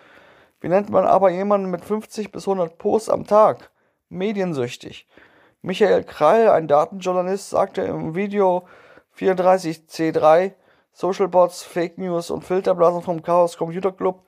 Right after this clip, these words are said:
dass die A-F-D-Politiker selbst keine Fake News posten, sondern nur in solchen Gruppen sind.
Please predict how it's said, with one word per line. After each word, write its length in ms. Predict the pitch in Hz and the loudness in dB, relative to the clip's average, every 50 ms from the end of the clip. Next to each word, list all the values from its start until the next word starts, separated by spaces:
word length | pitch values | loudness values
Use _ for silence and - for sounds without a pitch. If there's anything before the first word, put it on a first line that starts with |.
| _ _ _ _ _ _ _ _ _ _ _ | _ _ _ _ _ _ _ _ _ _ _
dass 340 | - - 165 170 - - - - | 2 2 2 2 -2 -16 -18 -16
die 480 | - - 165 170 165 156 135 - - _ | -12 -8 -8 -6 -6 -6 -8 -8 -10 _
A-F-D-Politiker 920 | - 147 156 175 175 _ - 214 214 - 202 190 196 196 190 185 190 175 | 2 2 2 2 0 _ -10 -10 -6 -4 -4 -4 -4 -6 -2 -2 -2 -2
selbst 460 | 165 175 - 202 220 220 - - - | 0 0 0 0 0 -4 -12 -20 -8
keine 280 | - - 175 160 180 185 | 0 2 2 2 2 -2
Fake 280 | 185 - 208 240 - | -2 -2 -2 -2 -2
News 220 | - 185 165 156 - | -8 -8 -8 -8 -10
posten, 460 | _ - 151 156 165 - - 196 180 | _ -6 -6 -6 -6 -6 -8 -10 -2
sondern 320 | 156 165 175 185 175 170 | 0 2 2 2 0 -2
nur 180 | 175 190 208 208 | -2 -2 -2 -2
in 100 | - 180 | -4 0
solchen 360 | 160 175 175 - - - 170 | 0 0 0 0 -4 -8 -8
Gruppen 360 | 170 - 240 240 240 185 165 | -2 -2 -2 -2 -2 -8 -8
sind. 420 | 143 135 147 139 147 147 - - | -4 -4 -4 -6 -6 -10 -16 -20